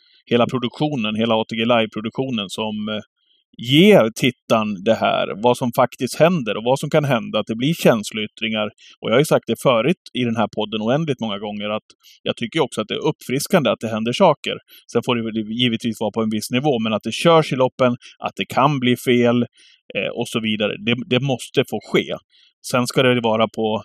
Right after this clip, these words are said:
eh, på, på rimlig nivå, det som sker efteråt, givetvis. Men det, det är schysst av A T G-produktionen, tycker jag,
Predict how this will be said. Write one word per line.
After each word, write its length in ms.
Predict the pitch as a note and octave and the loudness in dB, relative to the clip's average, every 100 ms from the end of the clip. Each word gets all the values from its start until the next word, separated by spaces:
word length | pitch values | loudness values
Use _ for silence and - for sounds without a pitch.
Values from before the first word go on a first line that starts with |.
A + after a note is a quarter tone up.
| _ _ _ _ _ _ _ _ _ - | _ _ _ _ _ _ _ _ _ -10
eh, 320 | - - B1 - - - | -6 -6 -6 -10 -14 -8
på, 140 | A#2+ - | -6 -2
på 120 | A2+ | -2
rimlig 420 | G#2+ A#2 G#2+ A2 | 0 0 0 0
nivå, 440 | G#2+ A#2+ D3+ G2+ F#2+ | 0 0 -2 -2 -4
det 240 | G2+ G#2 | -2 -2
som 100 | - | -4
sker 280 | G#2+ A2 G#2+ | -6 -2 0
efteråt, 520 | G#2+ - C#3+ C#3+ - | -2 -2 -4 -4 -6
givetvis. 520 | - - - D#2+ - | -10 -12 -14 -14 -10
Men 180 | A#2 B2+ C3 - - - | -2 -2 -2 -8 -20 -8
det, 360 | - C#3 C#3 C3 | 2 6 6 4
det 80 | C#3+ | 2
är 40 | |
schysst 380 | C#3+ G3 F#3+ - | 2 2 0 0
av 100 | C3 | 0
A 40 | B2 | 0
T 60 | |
G-produktionen, 640 | B2 A#2+ B2 B2 D#3 D#3 A#2+ | 0 -2 -2 -2 -2 -2 -4
tycker 260 | A2+ G#2+ A2 | -6 -4 0
jag, 180 | G#2+ | 0